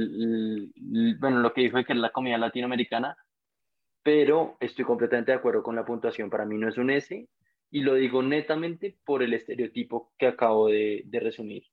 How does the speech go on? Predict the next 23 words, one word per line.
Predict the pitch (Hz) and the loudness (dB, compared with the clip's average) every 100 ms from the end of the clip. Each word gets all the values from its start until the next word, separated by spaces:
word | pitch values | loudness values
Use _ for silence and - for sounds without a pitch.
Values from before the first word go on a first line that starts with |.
| _ | _
O | - | -10
sea, | 110 117 113 104 | -2 2 2 2
comiendo | 120 120 120 | 2 4 4
en | 123 131 | 4 4
Lima | 147 160 196 214 _ _ _ _ _ _ | 4 4 2 0 _ _ _ _ _ _
es | 120 110 | -2 0
un | 113 117 | 0 2
A | 104 - | 0 -2
completamente, | - 101 95 104 107 110 107 92 _ _ _ _ - _ _ _ | -8 -8 -4 -6 -4 -4 -6 -10 _ _ _ _ -20 _ _ _
pero | - 117 117 | 2 4 6
fuera | 110 - 127 127 | 4 4 6 6
de | 135 | 4
Lima | 135 123 123 131 - - _ _ - | 2 0 0 0 -2 -10 _ _ -8
es | 110 104 101 - | -6 -4 -6 -8
un, | 101 101 - _ | -8 -8 -12 _
¿qué? | 190 190 147 123 110 - - - | 4 6 8 6 4 -2 -8 -10
Sí, | - - 113 | -6 -2 0
comiendo | 113 120 123 | 2 4 6
en | 139 | 6
Lima | 147 156 151 | 6 6 4
es | - | 2
una | 120 117 | 2 4
S, | 117 - | 2 -2